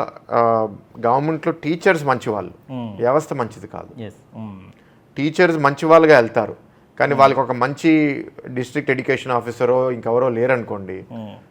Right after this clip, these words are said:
Speaker 1: వీళ్ళని కూడా వీళ్ళు ఏంటంటే హెరాస్ చేసి, లేకపోతే సరిగ్గా పని చేయనివ్వకుండా చేస్తే, వాళ్ళ మోటివేషన్ కూడా లెవెల్స్ తగ్గిపోయి,
Speaker 2: Hmm.
Speaker 1: వీళ్ళు కూడా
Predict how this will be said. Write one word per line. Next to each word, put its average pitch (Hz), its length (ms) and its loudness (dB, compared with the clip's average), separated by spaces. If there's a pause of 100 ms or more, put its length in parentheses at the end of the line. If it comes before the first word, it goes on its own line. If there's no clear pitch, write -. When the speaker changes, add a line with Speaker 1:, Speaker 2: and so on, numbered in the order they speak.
(180)
Speaker 1:
వీళ్ళని 151 420 0
కూడా 156 200 8
వీళ్ళు 147 260 0
ఏంటంటే 139 500 -2
హెరాస్ 127 380 0
చేసి, 123 240 -6
లేకపోతే 123 320 -4
సరిగ్గా 120 280 -2
పని 120 260 -4
చేయనివ్వకుండా 120 460 -4
చేస్తే, 107 580 -8 (440)
వాళ్ళ 143 200 8
మోటివేషన్ 170 460 0
కూడా 170 160 0
లెవెల్స్ 151 320 2
తగ్గిపోయి, 139 680 0
Speaker 2:
Hmm. 107 380 -12
Speaker 1:
వీళ్ళు 170 200 4
కూడా 180 260 6